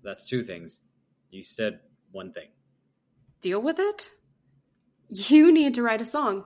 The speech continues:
Speaker 2: for the wedding.
Speaker 1: Okay.
Speaker 2: In your old style, with real words and melody, and not that digitally enhanced drum machine synthesizer crap you write now.
Speaker 1: Which sells a lot of records.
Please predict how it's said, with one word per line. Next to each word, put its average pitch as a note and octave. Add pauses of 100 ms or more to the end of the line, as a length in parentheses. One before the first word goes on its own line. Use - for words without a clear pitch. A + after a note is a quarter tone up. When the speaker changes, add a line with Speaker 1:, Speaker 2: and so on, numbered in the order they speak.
(180)
Speaker 2:
for B3+
the C4
wedding. A3 (1800)
Speaker 1:
Okay. F#2+ (1040)
Speaker 2:
In B3
your B3
old A3+
style, F#3+
with G#3
real A3
words G3
and A3
melody, F#3
and G3
not G3+
that G#3
digitally G#3
enhanced F#3
drum G3
machine F#3+
synthesizer F3+
crap E3
you F3+
write D#3+
now. - (840)
Speaker 1:
Which G2+
sells G2+
a F#2
lot F2+
of E2
records. A2+